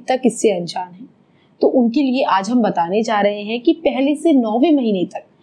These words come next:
बच्चा किस तरीके से माँ के गर्भ में develop होता है, उसके लिए आप हमारे इस video को पूरा जरूर देखें। Friends, normally महिला को शुरुआत में तो पता ही नहीं होता कि वो conceive कर चुकी है।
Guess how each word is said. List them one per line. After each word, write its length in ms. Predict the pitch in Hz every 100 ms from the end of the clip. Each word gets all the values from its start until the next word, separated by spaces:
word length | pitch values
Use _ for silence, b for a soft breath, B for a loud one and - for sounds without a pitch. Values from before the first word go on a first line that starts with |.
| b b 202
बच्चा 340 | 240 247 359
किस 300 | 370 381 -
तरीके 400 | 247 240 277 330
से 180 | - 359
माँ 260 | 269 208 214
के 140 | 302
गर्भ 220 | 214 214 220
में 140 | 269
develop 380 | 214 175 214 240
होता 220 | 214 - 202
है, 160 | 190 _ _ b b b _
उसके 280 | 240 - 294
लिए 200 | 262 277
आप 280 | - 233 254
हमारे 280 | 269 220 196
इस 240 | 254 -
video 220 | 202 175
को 100 | 175
पूरा 260 | - 190 226
जरूर 340 | 226 175 175 175
देखें। 320 | 196 175 - _ _ _ B B _
Friends, 300 | 269 339 330 247
normally 520 | 214 214 254 320 320
महिला 280 | 240 208 185
को 120 | 254
शुरुआत 440 | 247 220 208 247 262
में 100 | 269
तो 80 | 311
पता 280 | - 214 233
ही 180 | 262
नहीं 200 | 285 269 247
होता 260 | 233 247
कि 180 | 240 294
वो 120 | 339
conceive 480 | 349 247 220 302 339
कर 180 | 311 208
चुकी 300 | 175 175 180
है। 100 | 170